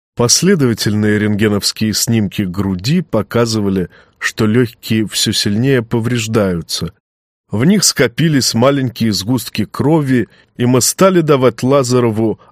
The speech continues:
антикоагулянты, чтобы предотвратить образование новых.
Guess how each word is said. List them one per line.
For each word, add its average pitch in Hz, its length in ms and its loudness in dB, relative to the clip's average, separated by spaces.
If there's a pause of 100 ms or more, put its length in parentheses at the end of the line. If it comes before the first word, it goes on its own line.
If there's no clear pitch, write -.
антикоагулянты, 123 1400 0 (340)
чтобы 190 380 0
предотвратить 110 960 -2
образование 110 840 0
новых. 110 680 -2